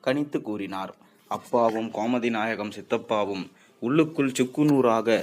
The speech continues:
நொறுங்க ஆரம்பிக்கும் சத்தத்தை உணர்ந்தவராய், "ஒரு மருந்து இருக்கு, அதை கொடுத்தா அப்பாவுக்கு ஒத்திருக்கணுமான்னு பரிசோதனை செய்யணும். அதோட முடிவுகள் வர பத்து நாள் ஆகும்.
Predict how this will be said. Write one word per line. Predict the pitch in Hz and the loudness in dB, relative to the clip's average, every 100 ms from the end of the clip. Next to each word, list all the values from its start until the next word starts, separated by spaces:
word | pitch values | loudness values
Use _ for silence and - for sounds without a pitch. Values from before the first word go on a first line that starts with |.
| - | 0
நொறுங்க | 110 127 143 151 | 2 6 8 8
ஆரம்பிக்கும் | 143 120 117 110 - 98 | 6 6 4 -2 -2 -6
சத்தத்தை | 98 92 - 123 - 98 | -4 -4 0 0 2 -2
உணர்ந்தவராய், | 87 95 98 98 107 110 92 _ _ _ _ _ - | -2 -6 -4 0 2 2 -2 _ _ _ _ _ 0
"ஒரு | 113 113 | 2 4
மருந்து | 117 143 156 | 6 6 6
இருக்கு, | 139 135 131 123 - - _ _ _ | 4 2 -2 -6 -6 -20 _ _ _
அதை | - 90 | -8 -6
கொடுத்தா | 92 104 110 117 107 92 98 - _ _ - | -4 -4 0 2 2 0 -6 -18 _ _ -8
அப்பாவுக்கு | 92 - 135 131 120 | -4 4 4 4 2
ஒத்திருக்கணுமான்னு | 107 123 131 127 117 101 110 101 - - _ _ - | 2 2 0 2 0 -2 -2 -4 -8 -18 _ _ -4
பரிசோதனை | 113 139 143 135 120 113 | -2 2 4 4 4 0
செய்யணும். | 98 92 82 - _ _ _ _ _ _ _ - | -2 -4 -6 -12 _ _ _ _ _ _ _ -8
அதோட | 92 101 104 | -4 -2 -2
முடிவுகள் | 101 110 127 127 117 | -2 2 4 6 4
வர | 104 98 | 2 -2
பத்து | 113 101 95 - | -4 -6 -4 -2
நாள் | 104 104 | 0 0
ஆகும். | 101 85 85 | 0 -2 -6